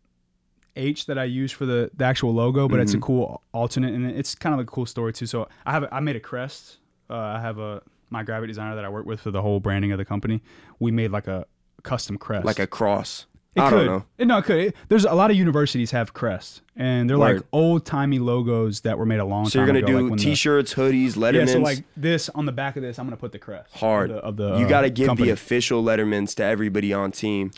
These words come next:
Speaker 1: Oh, hundred percent. Yeah, yeah, yeah.
Speaker 2: Like, don't sell those.
Speaker 1: No, I've got crazy things.
Speaker 2: Yeah,
Speaker 1: Yeah,
Speaker 2: it's
Speaker 1: plans. So
Speaker 2: gotta be
Speaker 1: we're
Speaker 2: one-on-one.
Speaker 1: running with this, like,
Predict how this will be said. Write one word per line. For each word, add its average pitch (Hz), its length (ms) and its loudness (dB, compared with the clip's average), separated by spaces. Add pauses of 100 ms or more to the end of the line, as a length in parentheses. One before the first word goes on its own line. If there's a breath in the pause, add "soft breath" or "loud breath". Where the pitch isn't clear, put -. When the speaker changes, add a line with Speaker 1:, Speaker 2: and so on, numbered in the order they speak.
Speaker 1:
Oh, 131 100 2
hundred 131 140 2
percent. 117 260 0
Yeah, 113 140 2
yeah, 101 140 2
yeah. 92 60 2
Speaker 2:
Like, 98 160 2
don't 135 220 2
sell 123 240 2
those. 104 400 -2
Speaker 1:
No, 127 80 4
I've 123 100 4
got 120 140 2
crazy 107 340 2
things. 101 300 0
Speaker 2:
Yeah, 85 140 0
Speaker 1:
Yeah, 101 80 4
Speaker 2:
it's - 80 0
Speaker 1:
plans. 110 160 4
So 139 80 4
Speaker 2:
gotta 120 120 4
be 107 220 2
Speaker 1:
we're 98 120 2
Speaker 2:
one-on-one. - 260 4
Speaker 1:
running 165 140 4
with 151 120 -2
this, 151 240 -4
like, 131 220 -4